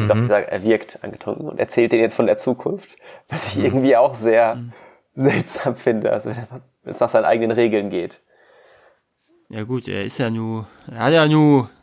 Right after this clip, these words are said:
Speaker 3: schon was Intus. Das ist ja für jeden
Speaker 2: Ja,
Speaker 3: anders
Speaker 2: das
Speaker 3: das
Speaker 2: denkt
Speaker 3: Level.
Speaker 2: man, ja.
Speaker 3: Ja.
Speaker 2: Als Zuschauer.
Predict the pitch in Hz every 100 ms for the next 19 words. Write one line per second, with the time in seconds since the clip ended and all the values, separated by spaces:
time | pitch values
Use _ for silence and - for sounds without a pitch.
0 | - 185 143 139 135 131 180 180 233 277
1 | - - _ _ _ _ - 131 135 147
2 | 143 147 147 135 123 131 165 180 143 185
3 | 190 254 302 87 104 156 _ - - -
4 | - _ _ _ _ _ _ _ - 127
5 | - _ - - - - - - - 151